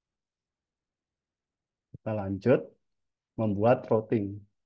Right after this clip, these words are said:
Jadi routing itu, eh, ngakses chip. Jadi misalnya di sini ya. Ini kan localhost. Nah, di sini kan masih not found ya. Jadi kita buat mod-,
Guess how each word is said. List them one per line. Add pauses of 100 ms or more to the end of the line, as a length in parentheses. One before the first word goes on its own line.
(180)
Jadi
routing
itu, (1120)
eh,
ngakses (140)
chip. (480)
Jadi
misalnya
di
sini
ya. (720)
Ini
kan (320)
localhost. (580)
Nah, (1000)
di
sini
kan
masih
not
found
ya. (1600)
Jadi
kita
buat (300)
mod-,